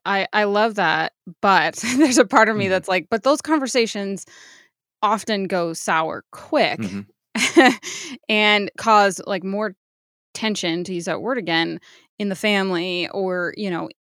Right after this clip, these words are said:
Speaker 1: during that Thanksgiving gathering, and it seems like it m-,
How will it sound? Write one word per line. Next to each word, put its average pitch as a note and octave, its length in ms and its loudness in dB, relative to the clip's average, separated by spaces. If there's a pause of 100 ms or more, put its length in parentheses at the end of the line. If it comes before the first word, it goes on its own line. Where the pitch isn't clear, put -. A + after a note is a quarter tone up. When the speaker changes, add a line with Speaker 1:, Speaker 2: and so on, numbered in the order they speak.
(420)
Speaker 1:
during F#3 360 -2
that E3+ 220 -2
Thanksgiving F3 520 -6
gathering, F3 760 -2
and E3 340 -4
it F#3 140 -8
seems F#3+ 240 -6
like E3+ 160 -10
it - 100 -10 (180)
m-, - 60 -12